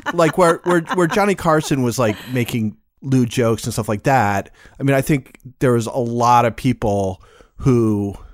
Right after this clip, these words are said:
you know, looked at her as, as, like, a music superstar and not necessarily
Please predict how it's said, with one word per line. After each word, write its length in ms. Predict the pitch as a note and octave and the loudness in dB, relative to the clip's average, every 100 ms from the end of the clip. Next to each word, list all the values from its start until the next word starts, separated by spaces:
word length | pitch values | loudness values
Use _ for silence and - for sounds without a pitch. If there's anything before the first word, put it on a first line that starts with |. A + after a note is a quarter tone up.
| - | -4
you 120 | C3 | 0
know, 100 | A2 | 0
looked 260 | C3+ A3 C#3 | 0 -2 0
at 60 | |
her 180 | A2+ A2 | 0 0
as, 240 | B2 - _ - | -2 -6 _ -4
as, 180 | B2+ A#2 | -2 0
like, 240 | A#2 A2+ - | 0 -2 -4
a 180 | A2+ G#2+ | -6 -4
music 440 | A2+ B2 A2+ A#2+ - | 0 2 2 -2 -4
superstar 880 | - D#3 C#3 G#2+ - E2 E2 E2+ - - - _ - | -4 -2 -2 -4 -4 -4 -4 -6 -10 -20 -20 _ -4
and 100 | A2+ | 0
not 220 | A2+ G#2 | 0 0
necessarily 960 | A2+ - A#2+ - G#2 G#2 G#2 F#2+ F2+ | -2 -4 -6 -2 -2 -2 -2 -4 -6